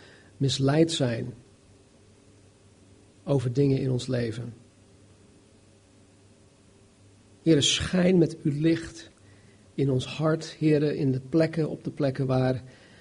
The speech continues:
waar wij dingen verborgen houden. Help ons, Heere, om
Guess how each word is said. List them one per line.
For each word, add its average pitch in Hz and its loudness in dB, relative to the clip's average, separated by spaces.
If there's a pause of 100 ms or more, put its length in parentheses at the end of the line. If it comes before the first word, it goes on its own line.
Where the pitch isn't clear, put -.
(140)
waar 135 0
wij 135 4
dingen 139 2
verborgen 131 -4
houden. 110 -8 (2000)
Help 160 2
ons, 147 -2
Heere, 135 0
om 131 0